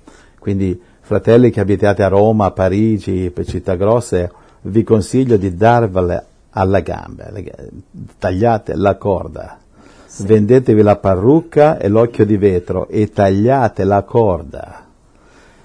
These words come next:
Speaker 1: Il Titanic sta affondando. Cosa fate lì a godervi gli spaghetti e le, la televisioncina alle otto della sera mentre sorseggiate il vinello?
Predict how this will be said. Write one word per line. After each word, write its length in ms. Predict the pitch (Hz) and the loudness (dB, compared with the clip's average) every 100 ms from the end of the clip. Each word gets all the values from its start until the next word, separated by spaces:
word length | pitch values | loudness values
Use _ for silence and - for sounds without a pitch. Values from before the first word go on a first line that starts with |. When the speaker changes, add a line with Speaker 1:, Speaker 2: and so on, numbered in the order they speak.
| - | -4
Speaker 1:
Il 300 | 123 127 117 | 4 4 4
Titanic 680 | 143 139 123 131 139 139 - | 0 2 2 2 0 -4 -6
sta 260 | - 113 | -2 0
affondando. 800 | 110 - 110 107 113 117 90 82 | -2 -4 -2 0 0 0 -4 -8
Cosa 360 | - 117 113 113 | 0 0 2 0
fate 460 | - 143 156 - 113 | 0 0 0 2 2
lì 140 | 117 | 4
a 60 | 107 | 2
godervi 480 | 101 95 110 101 | 2 2 2 2
gli 140 | 98 98 | -2 -2
spaghetti 800 | - 98 92 104 - - 98 - | -2 -4 0 -2 -2 -6 -6 -4
e 180 | - 95 | -4 -2
le, 280 | 92 87 - _ _ | -2 -4 -10 _ _
la 160 | - 98 | -4 -2
televisioncina 880 | 101 104 101 92 104 92 - 107 104 | 0 0 0 -2 -2 -4 -4 -2 -2
alle 120 | 95 | 0
otto 260 | 98 98 98 | 0 0 -2
della 220 | 95 90 | -2 -2
sera 320 | - 101 95 | -2 -2 -2
mentre 280 | 90 95 90 | -4 -6 -8
sorseggiate 680 | - 87 - 85 90 92 92 | -8 -10 -8 -6 -2 -2 -4
il 80 | 82 | -8
vinello? 540 | 87 85 85 82 | -8 -8 -8 -10